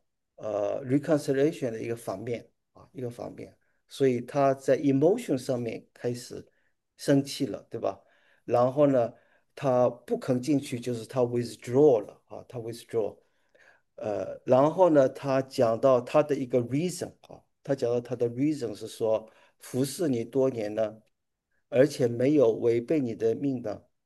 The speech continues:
呃，你连一个山羊羔都没有给我哈，所以表示就是说他的一个 disappointment 啊，表示一个 disappointment。呃，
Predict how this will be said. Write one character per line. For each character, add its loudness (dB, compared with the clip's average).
呃， -6
你 -10
连 -2
一 -8
个 2
山 0
羊 -6
羔 -2
都 -6
没 -6
有 -4
给 -8
我 -6
哈， -20
所 -2
以 2
表 4
示 -6
就 -4
是 -10
说 0
他 2
的 0
一 -6
个 -6
disappointment -4
啊， -20
表 -4
示 -12
一 -12
个 -8
disappointment。 -10
呃， -6